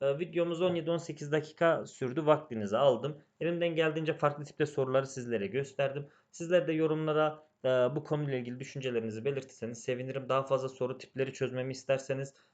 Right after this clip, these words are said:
e, sizler için araştırıp bulurum. Önceliğimiz sekizler, önce sekizlere video çekiyorum.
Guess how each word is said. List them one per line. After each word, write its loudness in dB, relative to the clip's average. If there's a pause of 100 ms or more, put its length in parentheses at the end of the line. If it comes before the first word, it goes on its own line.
(140)
e, 0
sizler -2
için -6
araştırıp -2
bulurum. -2
Önceliğimiz -2
sekizler, 0
önce -2
sekizlere -2
video -6
çekiyorum. -4